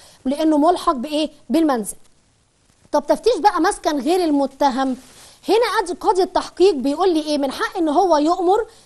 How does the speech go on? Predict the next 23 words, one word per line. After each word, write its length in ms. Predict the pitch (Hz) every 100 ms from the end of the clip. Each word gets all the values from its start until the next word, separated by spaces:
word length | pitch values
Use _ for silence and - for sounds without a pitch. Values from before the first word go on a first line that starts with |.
| -
بتفتيش 640 | 285 311 285 - 427 -
مسكن 440 | 320 339 - 247 254
غير 340 | 247 415 453
المتهم 580 | 349 285 277 320 277 240
اللي 120 | 240
هو 160 | 302 311
مش 160 | 294
المتهم 520 | 294 262 262 330 302 294
نفسه، 340 | 359 370 427 440 - - _
اذا 220 | 311 269 302
كان 260 | 392 453
في 160 | - 403
دلائل 460 | 330 302 359 349
قويه 480 | 320 294 277 320 240
او 160 | 254 277
قرائن 540 | 277 285 311 370 381
على 380 | 269 262 262 330
انه 260 | 392 381 392 - -
معاه 400 | 269 269 403 381
اشياء 420 | - 285 349 349
بتفيد 600 | 277 285 294 - 381 453 -
في 60 | 311
ايه؟ 300 | 311 339